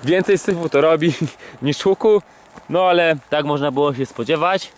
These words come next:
Chodźmy do ogniska wam pokazać, bo to jest w sumie niezły żart.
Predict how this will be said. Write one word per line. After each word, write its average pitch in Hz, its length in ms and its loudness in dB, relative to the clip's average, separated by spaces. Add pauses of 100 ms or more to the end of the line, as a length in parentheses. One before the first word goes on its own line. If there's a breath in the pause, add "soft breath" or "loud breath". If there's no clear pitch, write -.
(600 loud breath)
Chodźmy 160 320 -2
do 165 100 2
ogniska 160 360 -2
wam 151 160 -2
pokazać, 151 560 -2 (220)
bo 131 100 -2
to 165 140 0
jest 151 200 2
w - 40 -12
sumie 156 200 -2
niezły 156 280 0
żart. 160 300 0